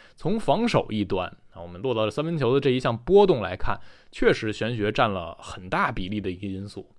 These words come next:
啊。很多的数据专家、篮球媒体人，包括勇士的跟队记者，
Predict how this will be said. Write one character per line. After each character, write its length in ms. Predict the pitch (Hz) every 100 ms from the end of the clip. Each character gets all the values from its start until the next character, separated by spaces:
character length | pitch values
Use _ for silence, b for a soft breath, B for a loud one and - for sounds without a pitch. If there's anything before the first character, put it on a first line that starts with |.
| -
啊。 100 | -
很 280 | - 101 98
多 180 | 175 180
的 100 | 156
数 200 | - 123
据 100 | 120
专 260 | 139 143
家、 340 | 143 139 139 113
篮 180 | 123
球 100 | 135
媒 160 | 127 127
体 120 | 127
人， 340 | 92 90 101 B B B
包 160 | 160 190
括 220 | 190 120
勇 120 | 98
士 140 | 113 113
的 60 |
跟 160 | 131 190
队 120 | 175
记 200 | 175 131
者， 160 | -